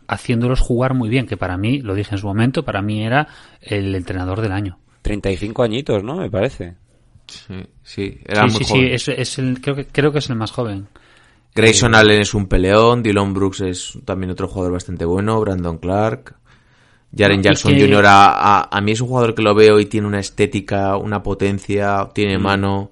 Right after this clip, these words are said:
Speaker 2: Sí, no, ha habido, ha habido momentos en los seeding games en los que Jaren Jackson junior parecía casi más estrella en, por momentos
Speaker 3: Sí,
Speaker 2: que Ja Morant,
Speaker 3: para mí
Speaker 2: por
Speaker 3: también,
Speaker 2: momentos.
Speaker 3: ¿eh? Para mí también.
Speaker 1: Y fue un equipo, la verdad que fue un equipo que durante gran parte de la temporada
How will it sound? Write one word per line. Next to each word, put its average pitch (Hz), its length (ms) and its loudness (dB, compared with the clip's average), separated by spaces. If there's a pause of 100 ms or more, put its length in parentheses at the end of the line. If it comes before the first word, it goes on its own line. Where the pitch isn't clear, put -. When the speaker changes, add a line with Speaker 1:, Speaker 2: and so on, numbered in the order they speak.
(360)
Speaker 2:
Sí, 127 140 -2
no, 135 200 2
ha 92 120 -10
habido, 98 300 -4
ha 90 40 -8
habido 101 280 -2
momentos 120 640 -4
en 117 480 -6
los 113 280 2
seeding 113 260 -2
games 127 440 -2
en 107 200 -4
los 95 160 -4
que 92 180 -4
Jaren 101 300 -2
Jackson 110 720 -6
junior 117 380 -6
parecía 104 480 0 (760)
casi 107 300 0
más 104 540 0
estrella 110 600 0
en, 104 200 -10
por 110 240 -4
momentos 104 440 -4
Speaker 3:
Sí, 104 140 0
Speaker 2:
que 101 200 -2
Ja 95 120 -2
Morant, 98 260 -2
Speaker 3:
para 101 160 0
mí 104 60 -2
Speaker 2:
por 110 100 0
Speaker 3:
también, 98 220 -2
Speaker 2:
momentos. 101 300 -10
Speaker 3:
¿eh? - 40 -20 (300)
Para 92 160 -14
mí 92 80 -12
también. 85 300 -16 (160)
Speaker 1:
Y 113 220 -2
fue 139 160 -4
un 180 120 0
equipo, 185 400 -4
la 127 80 0
verdad 117 140 4
que 151 80 6
fue 160 140 4
un 139 60 6
equipo 143 200 2
que 127 140 2
durante 107 500 0
gran 123 220 4
parte 147 180 2
de 139 40 4
la 123 40 0
temporada 127 540 0